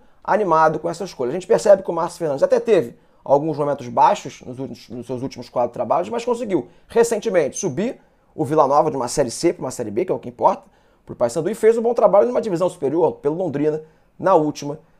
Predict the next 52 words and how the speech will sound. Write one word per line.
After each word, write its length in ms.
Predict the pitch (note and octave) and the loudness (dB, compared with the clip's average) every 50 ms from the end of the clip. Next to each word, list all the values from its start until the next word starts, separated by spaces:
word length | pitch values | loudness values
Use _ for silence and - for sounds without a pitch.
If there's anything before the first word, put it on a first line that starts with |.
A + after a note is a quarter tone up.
| _ _ | _ _
Série 240 | _ - E3 E3 F3 | _ 0 2 2 2
B. 160 | D#3+ D3 C#3 | 2 0 0
É 40 | D3 | 0
um 60 | E3+ | 0
cara 220 | G3+ - - G3+ G3+ | 0 0 0 0 -2
que 80 | G#3+ | -2
conhece 600 | - - A3 F#3 F#3+ G#3+ G#3+ G#3 - - G3+ - _ _ _ _ - | -2 -2 0 2 4 4 4 2 0 -4 -12 -14 _ _ _ _ -6
a 80 | - | -2
região, 400 | C#3+ D3+ D#3 C3+ A#2+ D3+ E3+ F3 | 0 0 0 2 4 4 4 4
trabalhou 320 | E3 D#3+ D3+ - C#3 D3 D#3 | 4 2 2 2 4 4 4
recentemente 720 | D3 C#3 - D3+ - C3+ B2 D3 D#3 D#3 D#3 - - _ _ _ _ _ _ _ _ - | 2 2 -2 -6 -4 -2 0 2 2 2 0 -2 -10 _ _ _ _ _ _ _ _ -12
no 140 | C3 C3 B2 | -10 -10 -8
Clube 240 | - C#3+ D3 B2 A#2 | -6 -6 -8 -6 -6
do 80 | - | -6
Remo, 260 | B2+ C3+ D3 D#3 D3+ D#3+ | -2 2 4 4 4 2
é 40 | F3 | 2
um 20 | |
cara 180 | E3+ F3+ E3 E3 | 0 0 0 0
que 80 | E3 | -2
conhece 600 | - - D#3+ C#3+ D3+ D#3+ E3 D#3 - - - - _ _ _ _ _ _ _ _ _ _ _ _ _ _ | -4 -4 -2 0 0 2 0 0 -2 -6 -14 -18 _ _ _ _ _ _ _ _ _ _ _ _ _ _
a 140 | - B2+ B2+ | -8 -8 -6
Série 240 | - - D3 B2 A#2 | -2 -2 -2 -2 -4
C, 220 | - - D#3 D#3+ | -6 -2 0 0
é 40 | E3 | 0
um 80 | E3+ | 0
cara 380 | E3 - - F#3 F3+ F3 E3+ - - | 2 4 4 6 6 6 4 0 -2
experiente, 500 | - F3+ - G3+ G3 E3+ F3+ F#3 F3+ - | -10 -4 0 0 2 2 2 0 0 -2
não 80 | D#3+ D#3+ | -2 -2
é 40 | D#3 | 0
um 20 | |
treinador 320 | D#3 D#3 D3 C3+ C#3+ C#3+ | 0 0 0 0 0 0
jovem, 320 | A#2 C#3+ D#3 D3 D3 C#3 C3+ | 4 6 6 6 6 2 -4
cinquenta 320 | - C#3+ C3 - D#3+ D#3 | -10 -8 -6 -4 -4 -2
e 40 | D3 | -2
nove 220 | C#3 C#3 C3+ C3 | -2 -2 -2 -2
anos 140 | C3 B2+ B2 | -4 -6 -6
de 60 | A#2 G2+ | -4 -2
idade, 180 | A#2 C3+ E3 | -2 -2 -2
o 20 | - | -2
Paysandu 300 | - C#3 - C#3 C3 D3 | -4 -6 -6 -4 -6 -6
não 80 | C3+ | -6
vive 320 | A2+ - D#3 F#3 F3 B2+ - | -6 -6 -6 -4 -4 -4 -6
um 60 | A#2+ | -6
grande 200 | G#2+ A#2 A#2+ A#2+ | -6 -6 -6 -6
momento, 280 | A#2+ A2 A#2+ C3 C#3 - | -6 -6 -6 -6 -6 -8
não 80 | D3 C3+ | -8 -6
é 20 | |
um 40 | C3 | -4
cara 160 | - C#3 B2 | -4 -4 -4
experiente, 360 | - - B2+ A#2+ A#2+ C3 - | -4 -6 -8 -6 -6 -6 -8
é 40 | C#3 | -10
importante 580 | A#2+ - - - - C3 D3 D#3 - - _ | -12 -14 -14 -10 -6 -6 -6 -6 -10 -16 _